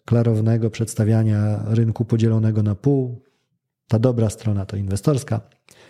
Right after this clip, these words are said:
ta zła to wykonawcza. I żebyśmy się też dobrze zrozumieli, ja, biorąc pod uwagę portfolio spraw, które realizujemy, ja mogę nazwać siebie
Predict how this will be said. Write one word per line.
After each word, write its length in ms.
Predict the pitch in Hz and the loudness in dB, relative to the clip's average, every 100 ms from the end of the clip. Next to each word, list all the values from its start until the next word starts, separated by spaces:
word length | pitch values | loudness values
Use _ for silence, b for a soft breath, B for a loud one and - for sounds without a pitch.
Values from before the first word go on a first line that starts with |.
| b - | b -2
ta 120 | 110 | 0
zła 260 | 98 107 107 | 2 2 0
to 300 | 107 101 - _ _ | -2 -4 -8 _ _
wykonawcza. 560 | 113 110 113 107 - - _ _ _ _ _ _ _ _ _ _ _ _ | -2 0 0 -2 -8 -20 _ _ _ _ _ _ _ _ _ _ _ _
I 40 | 127 | -2
żebyśmy 300 | 175 190 180 | 0 0 0
się 160 | 175 | 0
też 360 | 156 147 - 160 | -2 -2 -2 0
dobrze 280 | 151 151 156 | 0 0 2
zrozumieli, 540 | 147 143 147 117 101 | 2 2 2 2 -2
ja, 160 | 104 143 - _ _ _ _ - | -2 -4 -4 _ _ _ _ -6
biorąc 320 | 131 160 185 | 0 2 2
pod 160 | - 151 | 0 0
uwagę 280 | 135 156 147 | 2 2 0
portfolio 920 | 151 120 - 147 139 127 117 110 - _ _ _ _ _ _ _ _ _ _ 120 - - | -2 -4 -2 0 2 0 0 -4 -12 _ _ _ _ _ _ _ _ _ _ -20 -18 -16
spraw, 420 | - 143 170 - | -4 0 0 0
które 240 | - 123 | 0 2
realizujemy, 680 | 120 117 110 113 113 127 175 - b b b b | 2 0 0 2 2 2 0 -4 b b b b
ja 80 | 143 | -2
mogę 260 | 165 175 170 | 0 2 2
nazwać 380 | 165 147 151 147 | 0 0 -2 -4
siebie 400 | - 131 127 | -2 0 2